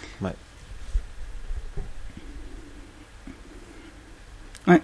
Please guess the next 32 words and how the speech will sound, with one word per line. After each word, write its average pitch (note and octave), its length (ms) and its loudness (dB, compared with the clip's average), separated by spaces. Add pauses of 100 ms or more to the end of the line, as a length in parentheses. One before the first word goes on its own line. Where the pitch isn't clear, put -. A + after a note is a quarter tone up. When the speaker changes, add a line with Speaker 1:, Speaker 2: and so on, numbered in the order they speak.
Speaker 2:
c'est F#3 140 8
ça. E3+ 180 8 (400)
Non, A3+ 100 12
non, C4+ 120 12
f-, - 120 10
enfin, F3 220 12
franchement, G#3+ 280 12
physiquement, G#3 400 12
j'étais E3+ 220 12
très G3+ 240 12
étonné G#3+ 280 12
parce D3+ 200 12
que... D3+ 540 12 (680)
Même G#3+ 260 12
à E3+ 80 12
la E3 120 12
fin F3+ 140 12
de F3 80 12
la E3 100 12
course, - 400 12
enfin, D#3+ 180 12
je, D#3 580 12
j'avais D3+ 260 12
l'impression... D#3 420 12
Bon, F3 120 12
j'avais E3 200 12
un D#3 80 12
peu F3 80 12
les E3+ 80 12
jambes G3 200 12
lourdes, A#3 360 12
mais... F#3 380 12